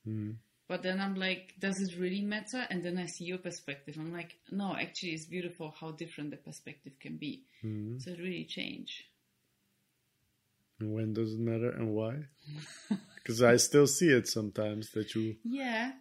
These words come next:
Speaker 2: Before launching the shop, for example,
Speaker 1: Hmm.
Speaker 2: it was all about, like, making it really look perfect. So of course I get into this mindset of
Speaker 1: And why?
Speaker 2: Yeah, because I think otherwise it's not good enough.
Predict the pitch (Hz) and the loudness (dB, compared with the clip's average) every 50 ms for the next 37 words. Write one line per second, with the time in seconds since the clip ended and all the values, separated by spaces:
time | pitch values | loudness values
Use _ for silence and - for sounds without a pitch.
0 | - _ _ _ _ _ _ _ _ _ _ - 190 233 220 202 - 220 226 214 | -20 _ _ _ _ _ _ _ _ _ _ 0 2 2 2 2 0 -2 0 0
1 | 208 202 190 190 190 196 190 - 190 185 175 175 170 - - 165 165 - - - | 0 0 2 2 2 2 0 -2 -4 -4 -4 -6 -6 -6 -8 -8 -8 -10 -14 -12
2 | 180 175 180 180 170 170 175 175 175 175 - 190 196 214 240 240 _ _ _ _ | -10 -8 -8 -8 -8 -8 -8 -8 -8 -8 -8 -8 -8 -8 -8 -12 _ _ _ _
3 | _ - 113 113 113 113 117 131 147 143 196 196 190 185 190 185 185 - - 165 | _ -6 -4 -2 0 0 0 -2 -2 0 0 0 2 0 0 -2 -2 -4 -4 -2
4 | 165 165 165 156 156 156 156 - - 139 147 147 - 175 170 160 156 165 160 160 | -2 -2 -4 -6 -6 -8 -10 -8 -6 -8 -6 -6 -4 -4 -4 -4 -6 -6 -8 -8
5 | 165 156 147 151 160 156 156 151 147 147 151 - - - - 165 160 160 156 156 | -8 -8 -8 -8 -8 -8 -8 -8 -8 -8 -10 -12 -16 -12 -8 -4 -4 -4 -4 -6
6 | - - - 110 - - - - - - _ _ _ _ _ _ _ _ _ _ | -6 -6 -6 -6 -8 -10 -18 -20 -20 -20 _ _ _ _ _ _ _ _ _ _
7 | _ _ _ _ _ _ - - 202 - - 202 - - - 294 269 - - 160 | _ _ _ _ _ _ -14 -10 -8 -8 -8 -8 -8 -8 -6 -6 -6 -4 -6 -8
8 | 147 - - - - - 139 160 160 - 156 143 - - 147 - - 151 147 151 | -8 -6 -6 -8 -6 -6 -8 -8 -8 -8 -10 -10 -10 -10 -10 -10 -8 -6 -6 -4
9 | 151 151 151 156 151 - - - 143 151 - - - - - 78 80 - - - | -2 -2 -2 -2 -4 -8 -10 -10 -8 -8 -10 -12 -14 -12 -10 -10 -10 -12 -16 -20
10 | - - - 117 117 117 113 107 117 117 113 113 131 147 160 147 - _ _ _ | -20 -10 -2 0 2 2 4 6 6 6 6 4 0 -4 -8 -8 -12 _ _ _
11 | _ _ _ _ _ _ _ _ _ _ _ _ _ _ _ _ _ _ _ - | _ _ _ _ _ _ _ _ _ _ _ _ _ _ _ _ _ _ _ -2
12 | 285 285 254 269 262 269 262 262 262 262 269 285 269 269 262 - - - 226 233 | 0 2 2 2 2 2 2 2 2 2 2 2 2 2 2 0 -2 -4 -2 -2
13 | 247 254 254 254 247 240 233 254 247 233 247 285 294 285 233 175 143 - - | 0 0 -2 -2 -4 -4 -4 -2 -2 -2 -2 -2 -2 -2 -2 -2 -4 -8 -10